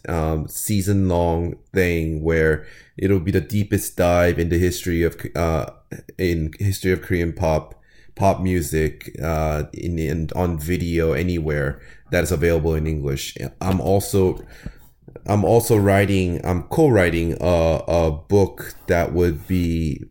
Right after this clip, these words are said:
basically the same idea, chronicling the full history of Korean pop music. All that stuff is, I'm working on them currently. Uh, they will be out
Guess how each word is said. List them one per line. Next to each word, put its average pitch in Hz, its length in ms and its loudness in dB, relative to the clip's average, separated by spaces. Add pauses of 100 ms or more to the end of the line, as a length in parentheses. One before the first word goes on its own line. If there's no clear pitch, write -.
(120)
basically 92 460 2
the 90 80 4
same 92 320 2
idea, 82 320 2
chronicling 85 580 0
the 80 60 -2
full 95 260 2
history 85 460 0
of 78 140 0
Korean 80 280 0
pop 76 260 -2
music. 71 380 -4 (300)
All 110 160 4
that 107 180 4
stuff 98 320 2
is, - 260 0 (600)
I'm 110 140 4
working 117 320 6
on 113 160 4
them 107 140 2
currently. 131 760 4
Uh, 87 340 4
they 98 280 4
will 95 200 6
be 92 420 2
out 95 500 0